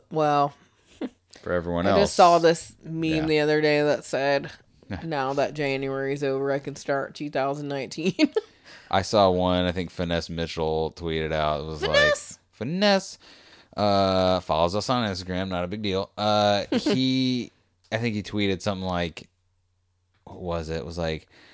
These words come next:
Speaker 2: "January was the longest year so far," or something like that. I was like, "Yeah."
Speaker 1: Yeah.
Speaker 2: <laughs>
Speaker 1: Jeez. Um, yeah, like, I just cannot wait for my workload to go back to normal.
Speaker 2: Oh.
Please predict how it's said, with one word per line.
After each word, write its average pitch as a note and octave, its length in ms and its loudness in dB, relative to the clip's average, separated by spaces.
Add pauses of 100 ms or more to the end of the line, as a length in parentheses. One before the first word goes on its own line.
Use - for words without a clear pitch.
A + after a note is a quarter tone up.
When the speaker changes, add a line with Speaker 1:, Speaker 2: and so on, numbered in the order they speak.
(360)
Speaker 2:
"January F2+ 720 0
was F2 240 -2
the F2 100 -2
longest E2+ 460 -2
year E2+ 400 -2
so F2 220 -2
far," E2+ 480 0
or F2 60 0
something E2+ 200 -8
like F2 160 -4
that. F2 440 0
I E2 40 -16
was D#2+ 80 -12
like, D2+ 180 -8
"Yeah." C#3 720 -4 (140)
Speaker 1:
Yeah. E3+ 80 2
Speaker 2:
<laughs> - 1000 -12
Speaker 1:
Jeez. D3 640 -8 (1300)
Um, D3+ 600 0
yeah, D#3 480 4
like, D#3 180 -6
I D#3+ 120 2
just E3 200 -6
cannot D3 380 -6
wait C#3 240 -4
for D3 120 -8
my C#3 140 -8
workload C3+ 560 -6
to C#3+ 60 -12
go C#3 200 -10
back C#3+ 280 -10
to C3+ 180 -10
normal. C#3 640 -8 (540)
Speaker 2:
Oh. D#2+ 440 -4